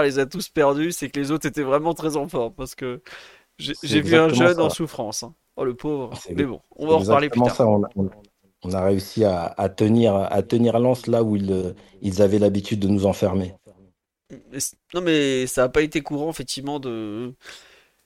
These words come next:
Speaker 1: on n'a pas subi, en fait, je sais pas si vous vous rappelez, mais quand on allait là-bas, souvent on se faisait essorer pendant vingt, vingt-cinq minutes jusqu'au moment où on craque. Et c'est vrai que hier, il y a, même en première mi-temps, on a, on a, je trouve qu'on n'a pas subi ça. Donc, euh, bon,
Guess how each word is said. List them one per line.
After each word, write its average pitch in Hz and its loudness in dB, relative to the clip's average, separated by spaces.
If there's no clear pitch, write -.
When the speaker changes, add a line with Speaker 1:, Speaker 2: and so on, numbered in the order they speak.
Speaker 1:
on 160 -6
n'a 156 4
pas 240 2
subi, 190 -6
en - -6
fait, 147 -8
je 143 -16
sais - -6
pas 208 2
si - -8
vous 160 0
vous 139 4
rappelez, 170 2
mais 170 -2
quand 131 -6
on 127 -6
allait 127 4
là-bas, 143 6
souvent 139 -6
on 143 -6
se - -8
faisait 120 -4
essorer 135 2
pendant 113 -4
vingt, 131 -6
vingt-cinq 127 -4
minutes 147 -8
jusqu'au - -12
moment 131 -6
où 123 -8
on 117 -10
craque. - -6
Et 147 -16
c'est - -10
vrai 175 -10
que - -20
hier, 160 -2
il 175 -6
y 135 -4
a, 135 -6
même 170 -4
en 220 -6
première 196 -8
mi-temps, 220 -10
on 214 -10
a, 120 -2
on 120 -8
a, 110 -6
je - -10
trouve 101 -16
qu'on - -20
n'a 117 -8
pas 170 -8
subi 175 -10
ça. 254 -6
Donc, 131 -20
euh, 113 -16
bon, 113 -20